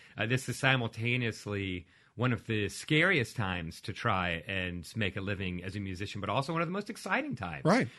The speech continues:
Speaker 1: Because you
Speaker 2: There's
Speaker 1: see
Speaker 2: no gatekeeper.
Speaker 1: Right, exactly. Because now there's, there's a much more sort of direct way to go about it.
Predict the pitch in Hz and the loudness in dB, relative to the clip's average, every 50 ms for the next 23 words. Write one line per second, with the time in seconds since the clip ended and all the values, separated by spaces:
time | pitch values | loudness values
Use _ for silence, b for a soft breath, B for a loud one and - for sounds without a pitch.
0 | B B B - 131 135 - 143 139 139 135 135 127 131 117 156 156 143 151 165 | B B B 2 2 2 6 6 6 6 6 4 2 2 6 8 8 10 12 10
1 | 160 147 156 170 202 190 - 151 135 - 110 107 b b b b b 175 202 135 | 10 10 10 8 8 8 6 4 4 2 -2 -12 b b b b b 4 4 4
2 | - 127 135 120 127 151 160 226 - 107 90 82 120 110 - 127 120 120 120 113 | 4 2 0 4 4 2 2 2 0 -2 -2 0 0 2 4 6 6 6 6 4
3 | - 113 113 127 131 139 127 123 120 120 117 - - - 117 110 - 117 107 107 | 4 4 6 8 8 8 6 6 4 2 2 0 -2 0 0 2 2 2 2 4
4 | 117 135 131 - 135 123 120 - 131 120 101 85 - 107 95 101 104 117 - - | 2 2 2 2 0 0 0 0 -2 -4 -4 -4 -4 -2 0 2 2 0 0 -2
5 | 107 104 104 107 110 - 117 87 104 90 82 78 - 85 90 90 101 120 156 269 | -2 0 0 0 -2 -2 -4 -4 -4 -4 -4 -4 -4 -2 0 0 0 0 -2 -6
6 | - - | -10 -16